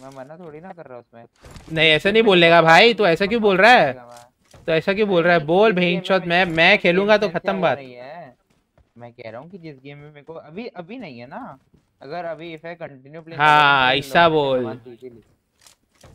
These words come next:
Speaker 2: भाई, एक बंदे को मानना पड़ेगा, Atom भाई, मेरा दोस्त। उसको, वो, उसने एक हफ-, दो हफ्ते पहले पीसी लिया और Vinchut क्या खेल रहा है बंदा।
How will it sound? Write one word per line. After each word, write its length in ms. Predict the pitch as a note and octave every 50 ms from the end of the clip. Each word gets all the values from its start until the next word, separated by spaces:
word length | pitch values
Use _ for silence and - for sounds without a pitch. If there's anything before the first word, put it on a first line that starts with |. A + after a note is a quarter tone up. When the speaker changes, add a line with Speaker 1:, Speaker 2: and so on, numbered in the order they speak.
| _ _ _ _ _ _ _ _ -
Speaker 2:
भाई, 100 | G3 G3+
एक 300 | G#3+ - - G3 G#3 G3+ -
बंदे 240 | E3+ F3+ E3+ F3 G3
को 80 | G3 G3
मानना 260 | F3 D3 D3 D#3 D#3+
पड़ेगा, 340 | C#3+ D3+ D3 D3 D3+ C#3 C3
Atom 300 | B2 - - C#3+ C3+ A#2+
भाई, 160 | A#2 A2+ A2+
मेरा 180 | A#2+ A#2+ A#2+
दोस्त। 240 | A#2 A2+ A2+ A2 -
उसको, 260 | C3 - - - E3+
वो, 200 | D#3+ D#3+ E3+ F#3
उसने 220 | F#3+ F#3 - G#3+ A3
एक 280 | F3+ E3+ F3+ F3+ F3+ - -
हफ-, 260 | C3+ B2+ C#3 - -
दो 240 | C#3+ C#3+ E3 G3+ A3+
हफ्ते 200 | G#3+ - - A3+
पहले 200 | A3+ B3 B3 B3+
पीसी 280 | - A#3+ G#3 - -
लिया 120 | A3 A#3+ A#3+
और 80 | A#3
Vinchut 260 | A3+ A#3 G#3 A#3+ -
क्या 260 | - - C#3+ C3+ D#3 F#3
खेल 240 | - - G#3 G#3
रहा 100 | F#3 D#3
है 60 | C#3+ B2
बंदा। 320 | A#2 A#2 A#2 A2+ A2+ -